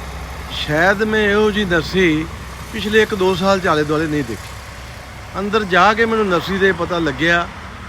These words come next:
ਜਿਸ ਤਰ੍ਹਾਂ ਸਾਡੇ ਭਾਈ ਸਾਹਿਬ ਬਲਦੇਵ ਬੱਟੀ ਜੀ ਨੇ ਦੱਸਿਆ ਔਰ ਮੈਨੂੰ ਸਾਰਾ ਦਿਖਾਇਆ ਕਿ ਕਿੰਨੀਆਂ ਹੀ ਜਿਹੜੀਆਂ ਫਲਦਾਰ ਜਿਹੜੀਆਂ ਕਿਸਮਾਂ ਦੇ ਬੂਟੇ ਇਹਨਾਂ ਕੋਲ ਹਾਜ਼ਰ ਨੇ।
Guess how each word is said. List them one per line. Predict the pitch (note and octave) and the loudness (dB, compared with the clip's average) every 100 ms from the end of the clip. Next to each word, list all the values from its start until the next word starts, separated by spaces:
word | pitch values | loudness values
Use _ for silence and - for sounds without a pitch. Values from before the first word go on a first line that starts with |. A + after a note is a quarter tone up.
| - | -6
ਜਿਸ | F3+ F3+ | -4 -2
ਤਰ੍ਹਾਂ | F#3+ F#3+ | 0 -2
ਸਾਡੇ | D#3+ E3+ F3 D#3+ C#3 - - - - - - D#3 | 0 2 4 4 2 -6 -12 -12 -12 -12 -10 -4
ਭਾਈ | D#3+ C#3+ | 0 0
ਸਾਹਿਬ | C#3+ F3 E3 | 2 2 2
ਬਲਦੇਵ | D#3+ D#3 F3 F3+ E3 D#3 - - - D3 | 0 4 4 4 2 -2 -12 -16 -14 -10
ਬੱਟੀ | C#3+ D#3+ G3+ | -2 0 0
ਜੀ | F#3+ | -2
ਨੇ | F#3+ | 0
ਦੱਸਿਆ | D#3 C#3+ - F#3+ | 0 0 2 2
ਔਰ | F#3+ | 4
ਮੈਨੂੰ | F#3 F#3 | 2 -2
ਸਾਰਾ | C#3+ F3 | -2 -2
ਦਿਖਾਇਆ | E3+ C#3+ C#3 D#3 F3+ A2+ - - - - - - - - - | 0 -2 2 6 6 4 -4 -6 -6 -6 -6 -8 -6 -8 -4
ਕਿ | A#3 A3 - - | 0 0 0 -4
ਕਿੰਨੀਆਂ | A3+ A#3+ B3 B3 | -2 2 4 4
ਹੀ | A#3 - - G3+ | 4 -2 -10 0
ਜਿਹੜੀਆਂ | G#3+ G#3+ G#3+ G#3 G#3 F3+ - | 2 4 2 2 0 -4 -6
ਫਲਦਾਰ | D#3+ G3 G3 G#3 G3+ | 2 2 4 2 2
ਜਿਹੜੀਆਂ | F#3+ F#3+ F#3+ F3+ | 2 -2 0 -2
ਕਿਸਮਾਂ | F3+ D#3 E3 F3+ | -4 -6 -4 -2
ਦੇ | E3+ | -2
ਬੂਟੇ | C#3 C#3+ E3 | -4 -4 -4
ਇਹਨਾਂ | E3+ E3+ | -2 -4
ਕੋਲ | D#3 D#3+ B2+ | -4 -4 -4
ਹਾਜ਼ਰ | A#2+ A#2+ D3 | -4 -2 -2
ਨੇ। | D3+ | -2